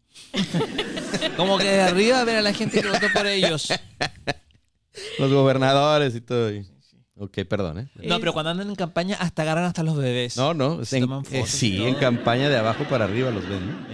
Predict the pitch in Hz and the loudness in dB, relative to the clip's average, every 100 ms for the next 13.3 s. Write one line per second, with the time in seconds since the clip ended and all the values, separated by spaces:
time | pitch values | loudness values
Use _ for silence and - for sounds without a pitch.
0 | 110 113 127 - 123 _ 117 - 117 _ | -12 -14 -16 -18 -20 _ -18 -16 -18 _
1 | - 127 180 262 285 - 226 226 233 247 | -18 -12 -8 -6 -6 -8 -8 -6 -6 -6
2 | 294 339 320 302 _ 240 233 220 214 208 | -10 -10 -10 -12 _ -8 -6 -6 -8 -12
3 | _ 233 240 - 214 233 226 208 202 202 | _ -8 -8 -10 -14 -14 -14 -10 -8 -8
4 | 208 302 - _ _ _ _ _ _ _ | -8 -10 -14 _ _ _ _ _ _ _
5 | _ _ - _ 202 180 175 170 170 165 | _ _ -20 _ -8 -6 -4 -6 -6 -8
6 | 165 _ _ _ _ - 202 226 226 226 | -12 _ _ _ _ -12 -8 -6 -4 -4
7 | 214 214 214 208 196 - 185 175 170 175 | -6 -6 -6 -8 -10 -12 -12 -12 -12 -14
8 | - - 185 190 208 202 214 349 - _ | -20 -20 -12 -10 -10 -10 -12 -14 -18 _
9 | _ _ - 226 202 - _ _ _ 208 | _ _ -10 -8 -8 -12 _ _ _ -10
10 | 220 208 208 233 302 262 254 247 370 539 | -8 -6 -8 -8 -10 -8 -6 -6 -10 _
11 | - - 196 - - 208 214 233 311 _ | -20 -16 -14 -16 -14 -12 -10 -10 -12 _
12 | _ 202 202 196 202 233 226 196 190 220 | _ -14 -12 -12 -16 -14 -14 -12 -10 -8
13 | 302 427 - | -10 -12 -20